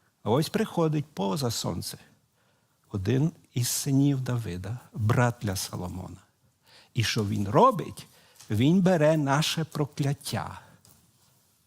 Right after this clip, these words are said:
на голову. Те, що дає земля, він бере на себе. І він показує, що він є мудрий через те, що він є послушний.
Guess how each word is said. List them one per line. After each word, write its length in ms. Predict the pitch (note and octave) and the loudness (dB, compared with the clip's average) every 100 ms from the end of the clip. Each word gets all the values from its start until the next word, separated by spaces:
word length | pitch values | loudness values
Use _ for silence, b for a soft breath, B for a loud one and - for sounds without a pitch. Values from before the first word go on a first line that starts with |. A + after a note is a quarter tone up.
| _ _ _ _ _ _ _ _ _ _ _ | _ _ _ _ _ _ _ _ _ _ _
на 160 | A#2 A2+ | -4 -2
голову. 480 | G2+ F#2 F#2 G#2 A2 - _ _ _ _ _ _ _ _ _ _ | -2 -6 -10 -14 -20 -20 _ _ _ _ _ _ _ _ _ _
Те, 200 | C3 C3+ | 2 2
що 220 | - C3 | 2 -2
дає 460 | B2 B2 A2+ C3 C3 | 0 0 2 2 2
земля, 560 | A#2 C3 C3 D3 C#3+ B2+ | 2 2 2 2 -2 0
він 200 | C3+ C3 | 0 2
бере 360 | B2 A#2+ B2+ | 0 0 0
на 180 | C3 B2+ | 0 0
себе. 480 | B2+ - F#2 F#2 A2 _ _ _ b b b b b b _ | -2 -4 -6 -10 -14 _ _ _ b b b b b b _
І 140 | B2 | -2
він 340 | A2+ D3 B3+ G#3 | 2 6 6 4
показує, 720 | - B2+ - D#3+ D#3+ D#3+ D3+ | 0 -4 2 4 4 2 2
що 240 | - C3 | 2 0
він 280 | B2+ D3+ E3 | 2 4 4
є 120 | D3 | 4
мудрий 640 | A#2+ C#3 A3 C#4 E3+ A2 G2 B B B | 4 4 4 4 2 0 -8 B B B
через 300 | - A#2+ A2+ | -6 -2 0
те, 180 | - C#3 | 2 2
що 240 | D3 C#3+ B2 | 2 -2 -2
він 280 | C3+ D3+ | 2 4
є 140 | C#3+ C#3 | 4 2
послушний. 1300 | - C#3+ D3+ - - B2+ D#3 C#3 - - G2+ F#2 F2+ | 0 0 2 0 -2 2 4 4 0 -2 -2 -4 -12